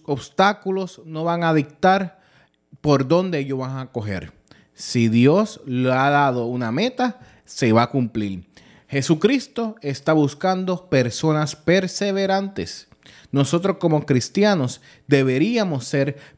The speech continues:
personas perseverantes en la vida, que podamos luchar y ser de bendición.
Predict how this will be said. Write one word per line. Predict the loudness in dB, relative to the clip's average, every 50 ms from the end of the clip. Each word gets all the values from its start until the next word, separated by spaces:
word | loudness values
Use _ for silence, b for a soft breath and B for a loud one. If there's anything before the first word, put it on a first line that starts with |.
| 0
personas | 2 2 2 2 0 0 0 0 0 0 -2 -4
perseverantes | -8 _ 2 2 2 2 0 -2 -6 -4 -4 -2 -2 0 0 0 0 -2 -2 -2 -2 -2 0 0
en | 0 2 2
la | 4
vida, | 4 4 4 4 2 2 0 -2 -6 B B B B B -2
que | 0 0
podamos | 2 2 2 2 4 2 0 0 0
luchar | 0 0 0 0 2 2 2 2 2 0 -4 -10 -12 _
y | -4 -4 -4
ser | -2 0 0 0 2
de | 2 2
bendición. | 2 2 0 -2 -4 -4 -8 -6 -6 -6 -6 -6 -10 -12